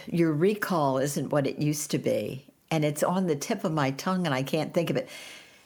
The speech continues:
And when there's a time element, I don't stand a chance. So I'm not good.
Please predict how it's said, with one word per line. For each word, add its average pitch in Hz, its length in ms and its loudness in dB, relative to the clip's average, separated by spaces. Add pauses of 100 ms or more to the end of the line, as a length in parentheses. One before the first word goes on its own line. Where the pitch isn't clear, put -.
(260)
And 170 160 4
when 165 140 2
there's 170 260 4
a - 60 -2
time 202 480 0
element, 139 400 2
I 131 140 0
don't 135 200 -4
stand 101 360 -4
a 90 60 -2
chance. - 500 -8
So 151 320 0
I'm 170 180 2
not 131 180 -2
good. 131 220 0